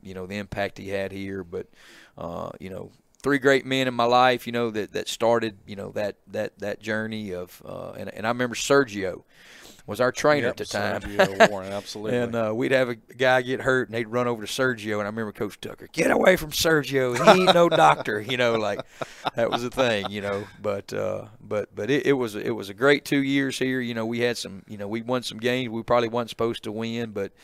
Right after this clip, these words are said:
Speaker 1: you know, it, it really taught you about getting on those bus trips. And I remember going to, we'd go to Pearl River, and we, we'd leave at eight o'clock in the morning, but we, they had barracks for you. You'd go and you'd lay in a bed, and then you ate pregame
Speaker 2: Mm-hmm.
Speaker 1: meal with the other team.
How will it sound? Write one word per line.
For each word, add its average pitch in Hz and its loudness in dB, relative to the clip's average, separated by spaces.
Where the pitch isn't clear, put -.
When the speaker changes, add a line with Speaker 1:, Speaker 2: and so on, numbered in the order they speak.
Speaker 1:
you 104 -6
know, 104 -2
it, 107 -4
it 113 -4
really 113 -2
taught 110 0
you 101 -4
about 104 -2
getting 107 -6
on 107 -6
those 104 -8
bus 110 -2
trips. 101 -4
And 113 -2
I 135 6
remember 131 0
going 117 0
to, 95 -10
we'd 120 -4
go 107 0
to 110 -2
Pearl 107 0
River, 117 0
and 98 -10
we, 135 -4
we'd 123 -2
leave 123 -2
at 95 -6
eight 104 -4
o'clock 127 2
in 117 -6
the 110 -6
morning, 120 -4
but 92 -10
we, 107 -10
they 139 2
had 131 0
barracks 131 2
for 87 -12
you. - -20
You'd 113 -12
go 113 0
and 101 -8
you'd 113 -8
lay 107 0
in 123 -2
a 117 -2
bed, 120 -2
and 98 -12
then 107 -10
you 139 -2
ate 135 0
pregame 139 0
Speaker 2:
Mm-hmm. 110 -6
Speaker 1:
meal 123 0
with 151 0
the 147 2
other 147 0
team. 160 -6